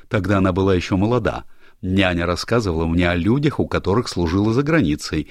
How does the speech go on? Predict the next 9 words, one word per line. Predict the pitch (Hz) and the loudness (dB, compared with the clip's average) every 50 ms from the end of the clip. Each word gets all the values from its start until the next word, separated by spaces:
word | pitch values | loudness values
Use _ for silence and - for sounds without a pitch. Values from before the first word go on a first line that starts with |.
| - - - - | -16 -20 -20 -10
в | - 80 135 | -2 0 2
Индии, | 170 160 147 139 104 98 95 | 4 4 2 2 2 2 2
Египте, | 87 82 90 104 101 85 87 120 156 151 - - - - - | 2 4 2 2 0 0 0 0 0 0 -2 -4 -8 -8 -6
Сиаме, | - - - - 87 95 117 139 135 98 | -6 -6 -6 -2 -2 0 0 0 0 0
Гонконге | 80 92 101 120 131 - 165 170 165 156 135 135 139 | 0 0 0 0 0 0 0 2 2 2 2 2 0
и | |
прочих | 139 - 151 143 - - 120 - | 0 0 -2 -2 -2 -2 -6 -6
странах». | - - - 80 80 71 71 - - - - - - - - - - - - - - - - - | -4 -4 -2 -2 -2 -2 -4 -8 -10 -16 -20 -20 -20 -16 -14 -14 -14 -14 -16 -18 -20 -20 -12 -8
«И | 107 104 104 104 104 104 101 98 | -4 0 2 2 4 4 2 0